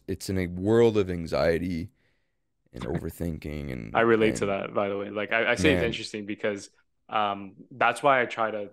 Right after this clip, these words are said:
Speaker 2: not get too sucked into it, 'cause I know exactly what you mean. It's like, if you sell your soul to it, you have to always keep up and, like, y-, you know what I mean? You'll, you'll have no time for yourself. And yeah, it's just a vicious circle.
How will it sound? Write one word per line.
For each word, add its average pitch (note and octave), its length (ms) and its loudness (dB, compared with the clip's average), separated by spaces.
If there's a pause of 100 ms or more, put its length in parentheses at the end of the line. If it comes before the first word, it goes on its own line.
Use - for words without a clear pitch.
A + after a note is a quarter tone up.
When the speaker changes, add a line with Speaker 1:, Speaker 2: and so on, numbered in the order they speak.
Speaker 2:
not A2 340 -6
get G#2 140 -10
too A2+ 180 -10
sucked B2+ 300 -4
into C#3 280 -8
it, D#3 80 -12
'cause - 120 -16
I A2+ 60 -6
know A#2 80 -2
exactly G#2 400 -4
what - 140 -12
you G#2 60 -12
mean. G2 200 -10
It's - 180 -18
like, F#2 300 -10
if G#2 140 -14
you A2+ 300 -8 (500)
sell A2 240 0
your G2 100 -8
soul G#2 320 -6
to C#3 180 -4
it, D3 200 -4 (180)
you G#2+ 320 -2
have G#2+ 180 0
to - 60 -6
always G#2 280 -4
keep - 240 -14
up G2+ 240 -6
and, G2 120 -14
like, F#2+ 220 -16 (140)
y-, - 60 -20 (280)
you B2+ 220 -8
know A2 60 -2
what G#2+ 40 0
I G2+ 40 -4
mean? G#2+ 160 -2
You'll, G#2+ 280 0
you'll G2+ 140 0
have G#2 140 -2
no G#2 120 -4
time F#2+ 220 -14
for G2 120 -16
yourself. G#2+ 520 -8
And F#2+ 160 -16 (640)
yeah, G2 180 -2
it's G#2 220 -4
just A2 160 -4
a G#2 40 -2
vicious G2 300 -4
circle. C3 400 -14